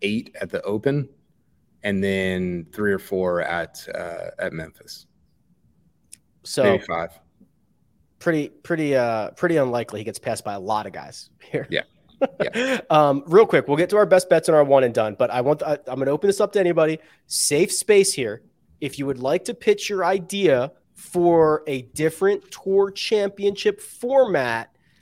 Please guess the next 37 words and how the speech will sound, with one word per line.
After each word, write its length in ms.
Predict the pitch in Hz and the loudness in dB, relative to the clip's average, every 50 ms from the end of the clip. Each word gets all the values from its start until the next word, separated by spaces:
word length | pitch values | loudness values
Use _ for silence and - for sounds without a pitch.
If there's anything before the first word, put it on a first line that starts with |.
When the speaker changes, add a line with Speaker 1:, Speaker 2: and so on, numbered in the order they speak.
| _ _ - 139 | _ _ -12 -8
Speaker 2:
the 100 | 143 143 | -8 -8
floor 500 | - - - 170 175 180 185 190 196 190 | -8 -8 -4 0 2 4 4 4 4 4
is 200 | 190 180 170 185 | 2 2 0 0
now 440 | 185 170 165 160 160 160 156 156 - | 0 0 0 2 2 0 0 -2 0
open. 320 | - 185 170 160 - 107 - - | 0 0 0 0 -4 -8 -12 -8
I 140 | - 143 156 | -4 -4 -2
think 180 | - 220 208 175 | -2 -4 -8 -8
this 140 | 196 - - | -6 -6 -6
is 100 | 160 139 | -6 -2
obviously 400 | 139 147 170 190 214 - - 165 | 0 2 2 2 0 -4 -6 -6
way 240 | 143 139 151 165 | -2 0 0 0
better 240 | 160 190 196 226 226 | 2 2 2 2 4
than 140 | 233 233 226 | 2 2 2
what 160 | 233 240 226 | 0 0 -2
we 80 | 254 240 | -4 -4
had. 420 | - - 214 175 127 123 156 - _ _ _ _ _ _ _ _ _ _ _ _ | -2 0 0 0 0 -2 -6 -10 _ _ _ _ _ _ _ _ _ _ _ _
I'm 120 | 139 139 147 | -4 -2 -2
not 160 | 143 160 165 | -2 -2 -4
sure 120 | - 247 262 | -4 -10 -10
it's 80 | - | -10
the 80 | - 247 | -10 -4
best 260 | - 302 285 269 - | 0 0 0 0 0
thing 180 | - 196 175 170 | 0 0 2 2
we 120 | 170 170 | 2 0
ever 180 | 160 151 156 151 | 0 0 -2 -2
do, 220 | 143 156 160 175 | -2 -2 -2 0
although 220 | 131 135 131 127 | 0 -2 0 0
I 80 | 117 117 | -2 0
don't 160 | 123 160 185 | -2 -2 -2
know 80 | 202 214 | -4 -4
if 100 | - 208 | -4 -2
I 80 | 202 | -2
have 140 | 208 202 208 | -2 -2 -2
a 40 | 214 | -4
solution 440 | - - 247 269 262 - - 180 160 | -6 -6 -6 -6 -6 -6 -6 -8 -4
to 160 | - 143 127 | -2 -2 0
it. 180 | 123 123 - | 0 -2 -4